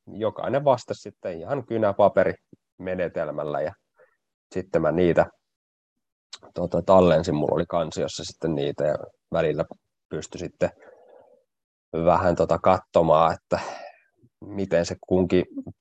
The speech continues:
pelaajan kohdalla, miltä se näyttää se, ää, kuormittuneisuus. Ähm, kun on kyse joukkueurheilusta, niin, ää,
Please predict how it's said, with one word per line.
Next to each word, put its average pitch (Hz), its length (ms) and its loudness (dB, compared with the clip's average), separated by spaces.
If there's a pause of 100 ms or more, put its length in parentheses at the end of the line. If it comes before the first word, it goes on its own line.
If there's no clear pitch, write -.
(580)
pelaajan 87 560 2
kohdalla, 87 500 2
miltä 85 300 -4
se 90 120 -2
näyttää 85 640 -4
se, 87 120 -8 (720)
ää, - 420 -12
kuormittuneisuus. 80 1080 2 (1040)
Ähm, 85 640 -2 (1080)
kun 90 200 -4
on 90 100 -4
kyse 98 220 2
joukkueurheilusta, 95 1120 6
niin, 87 320 -8 (760)
ää, 87 300 -2